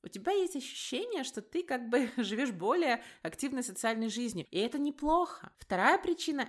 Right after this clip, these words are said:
это заземление. Когда ты погружаешь руки в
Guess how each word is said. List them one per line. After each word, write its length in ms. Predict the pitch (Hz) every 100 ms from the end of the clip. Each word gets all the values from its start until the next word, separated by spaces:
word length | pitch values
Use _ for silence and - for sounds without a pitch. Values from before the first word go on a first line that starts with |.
| -
это 240 | 269 294
заземление. 720 | 226 220 196 185 165 151 143 -
Когда 200 | 180 202
ты 120 | 220
погружаешь 640 | - 185 185 185 214 208 -
руки 260 | 196 - 202
в 160 | -